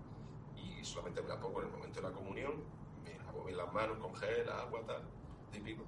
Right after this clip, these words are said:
y, y bien. Entonces, todo lo, lo que me preguntaba, Pirata, el tema de la misa, pues, está estructurado, eh, según el, el misal romano, ¿no? La, la instrucción que, que seguimos, que,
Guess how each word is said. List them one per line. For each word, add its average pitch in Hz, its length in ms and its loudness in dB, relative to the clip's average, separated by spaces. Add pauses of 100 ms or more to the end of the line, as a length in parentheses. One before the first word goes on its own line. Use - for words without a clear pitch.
(720)
y, 95 120 -2
y - 340 -6
bien. 101 200 2 (360)
Entonces, 95 360 0 (840)
todo 110 160 6
lo, 104 380 8
lo 101 120 4
que 98 80 8
me 95 120 10
preguntaba, 95 520 6
Pirata, 117 380 4
el 101 120 -4
tema 104 220 4
de 107 260 6
la 104 140 6
misa, 117 300 4 (180)
pues, 95 140 -2
está 98 360 0
estructurado, 101 760 4 (480)
eh, 85 420 0 (440)
según 95 500 0 (200)
el, 90 120 -6 (240)
el - 80 -6
misal 95 540 2
romano, 117 420 4
¿no? 123 160 -4
La, - 200 -4 (600)
la - 80 -4
instrucción 95 580 0 (280)
que, - 460 -4
que - 80 -8
seguimos, 107 580 -2
que, - 80 -6